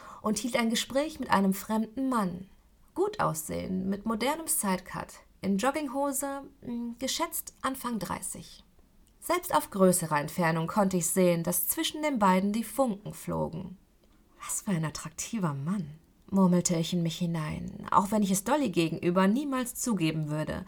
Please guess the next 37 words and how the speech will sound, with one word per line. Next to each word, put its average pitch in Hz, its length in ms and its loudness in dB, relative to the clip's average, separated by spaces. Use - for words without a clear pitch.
dass 254 200 -4
wir 247 100 0
uns 233 200 0
in 208 160 2
solchen 277 420 0
Dingen 214 260 0
einig 165 380 2
sein 156 320 -6
würden, 160 460 -4
so - 140 2
verschieden, 247 600 0
wie 208 100 2
wir 196 100 2
von 196 140 -2
unserer 180 300 4
Persönlichkeit 226 760 2
eigentlich 170 560 0
waren. 160 320 -4
"Hallo, 359 280 10
ihr 240 120 4
beiden", 180 460 6
rief 190 280 2
ich 185 120 -2
ihnen 170 200 2
freundlich 170 580 -4
zu. 185 380 -2
Hey, 349 340 6
Petra! 254 680 8
<laughs> - 140 -8
Sorry, 330 440 10
dass 269 160 2
ich 294 100 -2
die 285 140 0
Zeit 294 240 2
völlig 247 240 0
vergessen 233 440 0
habe. 208 380 6